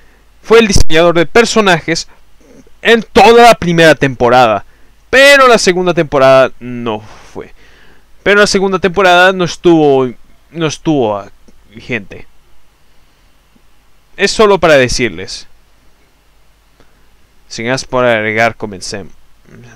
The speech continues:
Agregar. Ah, en serio, Doom. ¿En serio te disgusta el estilo de dibujo de Umakoshi? Pues eres un completo idiota, ya que Umakoshi trabajó en Berserk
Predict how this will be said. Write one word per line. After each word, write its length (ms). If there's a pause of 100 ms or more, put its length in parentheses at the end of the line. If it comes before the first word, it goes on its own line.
(180)
Agregar. 380 (1300)
Ah, 400
en 160
serio, 580
Doom. 180 (1400)
¿En 140
serio 320
te 100
disgusta 560
el 140
estilo 400
de 60
dibujo 420
de 240
Umakoshi? 720 (1120)
Pues 280
eres 280
un 120
completo 600
idiota, 580 (180)
ya 140
que 120
Umakoshi 500
trabajó 500
en 200
Berserk 600